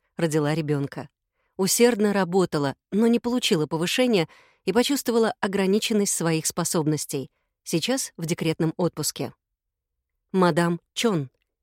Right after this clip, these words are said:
богатая бабушка, семьдесят шесть лет. Вырастила трех детей на средства мужа, сколотила себе состояние, стала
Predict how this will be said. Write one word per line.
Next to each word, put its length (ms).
богатая 640
бабушка, 680
семьдесят 580
шесть 260
лет. 320
Вырастила 580
трех 260
детей 460
на 140
средства 500
мужа, 400
сколотила 640
себе 300
состояние, 760
стала 440